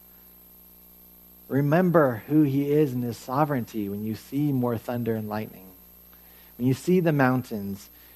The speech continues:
and when you even think about how fragile life really is. Come before him honestly. Give him your raw emotions. He can handle it. He's big enough. And enter his presence and seek him.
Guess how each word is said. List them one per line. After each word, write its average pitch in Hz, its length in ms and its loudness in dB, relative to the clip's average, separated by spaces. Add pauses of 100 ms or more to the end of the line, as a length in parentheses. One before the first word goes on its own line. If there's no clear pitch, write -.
(160)
and 123 320 2 (180)
when 131 140 -2
you 147 260 -2
even 170 240 0
think 170 260 -8
about 131 400 -2
how 143 500 -4 (300)
fragile 131 460 -2
life 123 380 -6
really 113 280 -4
is. 101 380 -10 (1600)
Come 202 180 4
before 190 300 4
him 165 140 2
honestly. 131 720 -2 (880)
Give 170 180 0
him 214 140 2
your 180 120 4
raw 123 260 0
emotions. 104 500 -8
He 175 160 -6
can 196 180 -6
handle 165 400 -4
it. - 100 -18 (280)
He's 165 140 -6
big 156 220 -4
enough. 113 280 -10 (2000)
And 139 140 0
enter 180 320 0
his 180 120 0
presence 120 500 -2
and 113 160 -6
seek 185 360 -6
him. 107 460 -6